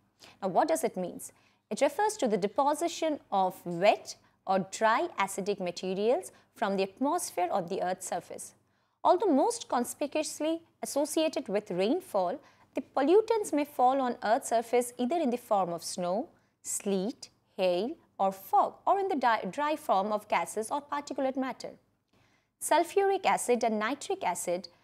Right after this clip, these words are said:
are considered as the principal agents responsible for acid rain, but the major culprits are human beings.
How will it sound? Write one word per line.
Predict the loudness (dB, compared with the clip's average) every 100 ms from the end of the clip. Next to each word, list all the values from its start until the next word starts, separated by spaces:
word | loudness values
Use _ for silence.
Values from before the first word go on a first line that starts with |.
| _ _ -6
are | -2
considered | 0 2 2 4 4 4
as | 2
the | 0
principal | -6 -2 0 0 -4 -2 -2 -2 0
agents | 0 2 0 0 -2
responsible | -4 -2 -2 -2 -2 0 0 -2 _
for | 0 0 0 -2
acid | -4 -4 -6 -8
rain, | -12 -14 _ _ _ _ -2
but | 2
the |
major | 4 6 4 2 -2 0
culprits | 2 2 0 -2 0 0
are | 0 0 -4 _ _ _
human | -4 -2 -2 -4
beings. | -10 -18